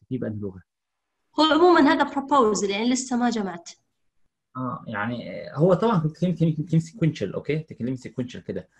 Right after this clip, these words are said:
Speaker 1: اللي هو زي اللي إحنا كنا بنتكلم عليه pragmatic، ده وثمانية.
Speaker 2: أيوة، صح. صح.
Speaker 1: أوكي. فده sequential. يعني أنا لا، يعني هت-، هتقابلك مشاكل شوية في طريقة، هت-، هتاخدي وقت شوية لحد ما تشوفي إزاي تكتبي قصة حلوة. لأن لما بتيجي تستخدمي descriptive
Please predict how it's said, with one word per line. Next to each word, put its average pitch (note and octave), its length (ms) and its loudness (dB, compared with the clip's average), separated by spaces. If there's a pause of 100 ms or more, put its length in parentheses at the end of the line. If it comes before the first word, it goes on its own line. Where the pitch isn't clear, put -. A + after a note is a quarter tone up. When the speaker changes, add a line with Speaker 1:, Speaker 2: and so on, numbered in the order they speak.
(180)
Speaker 1:
اللي G2+ 120 -8
هو A#2+ 120 0
زي A2+ 100 0
اللي A#2+ 120 0
إحنا B2 120 -8
كنا A#2 80 -4
بنتكلم A2+ 220 -4
عليه A2+ 200 -4
pragmatic، G2+ 400 -6 (160)
ده A2+ 180 0
وثمانية. A3 280 0
Speaker 2:
أيوة، F#3+ 140 -4
صح. - 540 -16 (220)
صح. - 260 -10 (260)
Speaker 1:
أوكي. - 160 -14 (440)
فده C#3+ 220 2
sequential. E3 480 0 (120)
يعني F3 260 -2
أنا E3 160 0
لا، D3+ 440 -4 (120)
يعني F2+ 300 -8 (140)
هت-، - 400 -12
هتقابلك A#2+ 480 0
مشاكل A#2+ 220 -2
شوية A2+ 240 0
في G#2+ 220 -4
طريقة، G#2+ 360 -6
هت-، G#2 240 -6
هتاخدي B2+ 300 2
وقت C#3 160 4
شوية B2+ 220 2
لحد B2+ 280 -2
ما B2 100 -2
تشوفي A#2+ 320 -8 (280)
إزاي C#3 120 0
تكتبي C3 220 -6
قصة - 320 -10
حلوة. G2 340 -8 (360)
لأن C#3 240 4
لما A#2+ 340 2
بتيجي E3+ 260 0
تستخدمي B2+ 580 -2
descriptive C3 500 -2